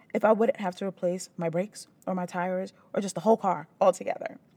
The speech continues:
Same thing with our brains. You know, while I may not know what the metaphorical equivalent to brakes and tires might be,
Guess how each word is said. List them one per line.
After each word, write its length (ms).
Same 240
thing 120
with 140
our 120
brains. 460
You 80
know, 200
while 340
I 80
may 200
not 200
know 220
what 380
the 280
metaphorical 800
equivalent 600
to 100
brakes 320
and 100
tires 400
might 260
be, 300